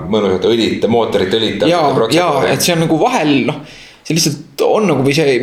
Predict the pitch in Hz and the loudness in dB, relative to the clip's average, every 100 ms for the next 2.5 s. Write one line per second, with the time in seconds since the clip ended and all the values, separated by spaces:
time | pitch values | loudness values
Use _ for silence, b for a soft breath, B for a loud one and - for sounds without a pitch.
0 | 135 170 196 156 165 147 - 135 135 156 | 0 2 4 4 2 0 0 0 2 2
1 | 131 123 127 123 135 156 151 147 127 123 | 0 0 -2 0 2 2 4 2 2 0
2 | - 135 123 - - | 0 0 0 -4 -16